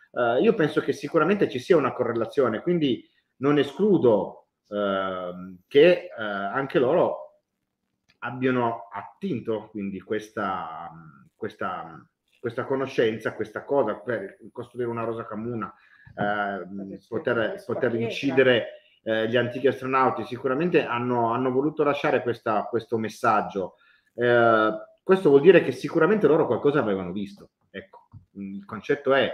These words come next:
Speaker 1: quindi seimilacinquecento anni fa, eh, e cinquecento anni fa c'era qualcuno che già aveva visto qualcosa. Poi, oggigiorno abbiamo molta più tecnologia, molta più, eh, possibilità di visionare determinate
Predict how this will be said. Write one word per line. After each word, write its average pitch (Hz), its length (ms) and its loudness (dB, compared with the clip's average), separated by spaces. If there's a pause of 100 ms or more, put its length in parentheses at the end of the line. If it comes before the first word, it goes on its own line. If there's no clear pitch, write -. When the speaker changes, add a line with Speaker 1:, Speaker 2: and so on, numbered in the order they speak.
(280)
Speaker 1:
quindi 120 220 -6
seimilacinquecento 123 760 -4
anni 151 80 -4
fa, 123 280 -2
eh, 110 360 -6
e 117 60 -8
cinquecento 127 480 -6
anni 139 160 -2
fa 117 160 -2
c'era 117 280 -4
qualcuno 147 380 -4
che 113 120 -4
già 123 120 -2
aveva 120 220 -2
visto 101 260 -8
qualcosa. 95 580 -4 (680)
Poi, 147 440 8 (280)
oggigiorno 151 1000 2
abbiamo 110 440 0
molta 113 300 0
più - 100 -16
tecnologia, 113 680 2
molta 110 300 -2
più, 110 560 4
eh, 92 680 -4
possibilità 123 720 0
di 113 160 -2
visionare 117 760 0
determinate 107 1120 -2